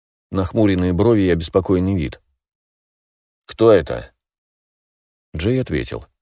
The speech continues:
"Значит, говоришь, одна из матерей моего сына. Её зовут Франс".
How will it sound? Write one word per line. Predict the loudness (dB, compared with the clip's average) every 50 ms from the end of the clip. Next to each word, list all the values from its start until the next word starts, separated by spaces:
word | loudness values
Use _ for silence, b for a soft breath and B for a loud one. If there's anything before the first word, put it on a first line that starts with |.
| _ _ _ _ _ _ _ _ _ _ _ _ _ _ _ _ _ _ _ _ _ _ _ _ _ _
"Значит, | -10 -8 -4 -2 -2 -2 -2 -2 -2
говоришь, | 0 2 4 4 4 2 2 0
одна | 0 0 0 0 -2 -2
из | -2 -2
матерей | -4 -4 -2 -2 -2 -2 -2
моего | -2 -2 -2 -2 0 -2 -2
сына. | -4 -4 -4 -4 -4 -4 -8 -14 -16 -20 _ _ _ _ _ _ _ _ _ _ _ _ _ _ _ _ _ _ _ _ _ -8
Её | -4 -2 -2 0 0 0 0
зовут | 2 2 2 2 0 -2
Франс". | -2 -2 0 0 0 -2 -4 -8 -14 -18